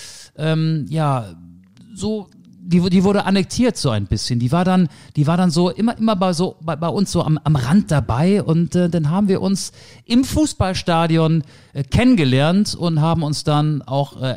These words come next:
etwas später ein bisschen besser kennengelernt. So wie man sich kennenlernt, wenn man dann irgendwann entscheidet zu heiraten.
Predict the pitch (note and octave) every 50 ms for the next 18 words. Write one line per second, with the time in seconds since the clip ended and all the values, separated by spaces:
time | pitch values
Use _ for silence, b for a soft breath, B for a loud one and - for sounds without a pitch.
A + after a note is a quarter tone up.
0 | - - - C3+ - C#3+ C#3 - - - D3 C#3 D3+ G#2 C#3 C3 B2 - _ _
1 | _ _ _ _ _ _ _ - E3 - D#3+ C#3 A#2 D3+ - - A2+ G2+ - -
2 | G#2+ G2 F2+ F2 E2+ F2 E2 D#2+ E2 - _ b b b b b b b b b
3 | b C3+ D3 E3 D#3+ E3 E3 D#3+ D#3 C3 C#3 B2+ - - D3 D3+ C#3+ C3+ B2+ B2
4 | B2 B2+ B2+ B2+ B2 A2 A#2 A2+ A#2 - B2 A#2+ A#2 A#2 G2 A2 G#2+ G#2+ G2+ -
5 | b b b b b A#2+ A#2+ - - A2 A2 G#2+ G#2+ G2+ - - - _ _ -
6 | - - A2+ F#2 A2 B2+ A#2 G2 F2+ F2 - - F#2 E2